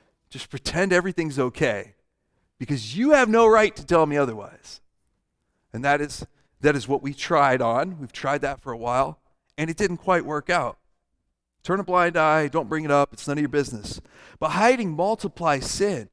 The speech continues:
and sin grows in the dark, in the dark, and now we see a backlash. And we see Me Too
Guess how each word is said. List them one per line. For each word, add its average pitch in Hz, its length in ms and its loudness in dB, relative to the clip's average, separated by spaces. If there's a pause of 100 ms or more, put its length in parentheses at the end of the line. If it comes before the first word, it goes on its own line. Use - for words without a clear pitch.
(280)
and 135 80 -6
sin 196 300 0
grows 180 420 -2
in 180 80 -4
the 165 60 -4
dark, 147 600 -2 (340)
in 156 140 -2
the 131 60 -4
dark, 156 340 0
and 143 100 -4
now 160 180 2
we 196 140 -6
see 175 160 -6
a 156 60 -2
backlash. 151 680 -2 (560)
And 131 60 -8
we 131 60 -6
see 147 240 -8 (220)
Me 147 220 -4
Too 139 360 -4